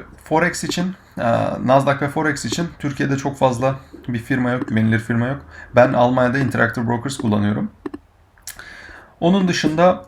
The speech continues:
e, başka bu konuda söyleyebilecek bir şey yok. Ha, Forex için Türkiye'de bazı firmalar var.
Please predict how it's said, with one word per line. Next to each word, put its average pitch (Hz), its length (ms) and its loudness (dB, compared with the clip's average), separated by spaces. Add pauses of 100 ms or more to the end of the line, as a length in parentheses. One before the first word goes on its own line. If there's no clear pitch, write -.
e, 151 80 4 (640)
başka 151 360 -2 (180)
bu 135 120 -4
konuda 139 260 0
söyleyebilecek 131 680 0
bir - 60 -10
şey - 140 -4
yok. 165 180 -2
Ha, 160 80 6
Forex 190 420 4
için 185 220 -2
Türkiye'de 165 420 -2
bazı 156 300 4
firmalar 151 360 2
var. 185 260 0